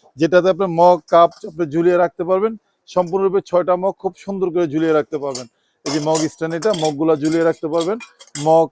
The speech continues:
কাপ সবকিছু। এটা আমাদের রেগুলার প্রাইস হচ্ছে আঠারোশো পঞ্চাশ, আমরা দিচ্ছি এটা পনেরোশো পঞ্চাশ টাকা। থাইল্যান্ডের কিছু অ্যালুমিনিয়ামের মগ, এই যে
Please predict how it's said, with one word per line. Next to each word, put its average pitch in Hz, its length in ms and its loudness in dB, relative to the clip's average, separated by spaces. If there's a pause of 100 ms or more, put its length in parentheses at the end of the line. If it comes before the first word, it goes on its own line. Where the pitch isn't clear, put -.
কাপ 170 160 4 (100)
সবকিছু। 139 400 -8 (300)
এটা 165 200 0
আমাদের 185 260 2
রেগুলার 180 320 4
প্রাইস 190 180 0
হচ্ছে 190 220 -4
আঠারোশো 180 420 -6
পঞ্চাশ, 202 340 -8
আমরা 165 180 -10
দিচ্ছি 160 240 -14
এটা 160 160 -8
পনেরোশো 156 420 -10
পঞ্চাশ 143 320 -12
টাকা। 123 140 -8 (100)
থাইল্যান্ডের 180 400 -2
কিছু 165 180 -6
অ্যালুমিনিয়ামের 170 560 -4
মগ, 131 120 -8 (440)
এই 156 80 -4
যে 156 60 -4